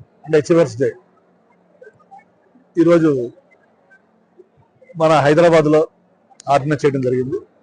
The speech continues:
ముఖ్యంగా ఈ అవంతి కాలేజ్ నైన్టీన్ నైన్టీ టూలో, అంటే థర్టీ ఫైవ్ ఇయర్స్ బ్యాక్ పెట్టడం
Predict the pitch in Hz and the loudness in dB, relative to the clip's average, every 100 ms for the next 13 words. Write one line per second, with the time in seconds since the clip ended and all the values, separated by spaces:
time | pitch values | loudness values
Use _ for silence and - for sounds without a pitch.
0 | _ _ _ _ - _ _ _ _ 143 | _ _ _ _ -20 _ _ _ _ -12
1 | 151 202 196 175 156 - _ - - _ | -6 -2 2 4 2 0 _ -20 -20 _
2 | _ 147 151 160 185 208 175 170 175 147 | _ -2 0 2 2 2 4 4 4 2
3 | - - _ _ _ - - - 139 151 | -2 -20 _ _ _ -20 -20 -16 -4 -4
4 | 170 180 156 170 165 156 165 127 - 156 | -2 0 0 0 -2 0 2 0 -2 -4
5 | 151 143 170 156 185 180 143 135 151 - | -2 0 2 4 4 2 -2 2 2 0
6 | - - - _ _ 831 - 440 _ _ | -20 -20 -20 _ _ -20 -20 -20 _ _
7 | _ _ _ _ _ 147 170 | _ _ _ _ _ -6 -4